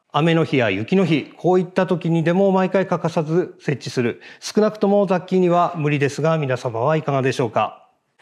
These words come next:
ザッキーは普段通り車が使えて、いざとなったら愛車をしっかり守ってくれる。こういったスマートなカーセキュリティシステムが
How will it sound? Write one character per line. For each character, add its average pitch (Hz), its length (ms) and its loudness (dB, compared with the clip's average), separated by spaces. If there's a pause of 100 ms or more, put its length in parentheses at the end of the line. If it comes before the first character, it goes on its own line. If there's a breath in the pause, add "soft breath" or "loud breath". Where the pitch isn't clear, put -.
(120 soft breath)
ザ 175 120 0
ッ 165 80 -6
キ 156 160 0
ー - 20 4
は 165 420 0
普 170 120 -2
段 202 200 2
通 226 160 2
り 208 140 0
車 156 320 0
が 147 120 -2
使 160 280 -2
え 160 60 0
て、 190 280 -2
い 143 60 -8
ざ 147 160 -2
と 143 120 -2
な 170 120 0
っ 180 140 -8
た 185 100 2
ら 185 240 0
愛 123 160 -2
車 120 160 -4
を 113 60 -6
し - 140 -12
っ - 40 -20
か 185 100 0
り 165 80 -2
守 135 320 -2
っ - 20 -20
て 123 120 -2
く 107 100 -10
れ 95 100 -2
る。 - 200 -18 (460 soft breath)
こ 190 100 0
う 196 80 4
い - 20 0
っ 190 40 -8
た 185 200 0
ス - 160 -10
マ 170 200 2
ー 170 40 -2
ト 156 120 -2
な 175 360 -2 (120)
カ 156 180 0
ー 135 40 -2
セ 139 120 -2
キ 135 80 -4
ュ 127 60 0
リ 120 80 -4
テ 123 100 -4
ィ 117 60 -2
シ 113 180 -8
ス - 100 -16
テ - 120 -6
ム 131 100 -4
が 180 400 -2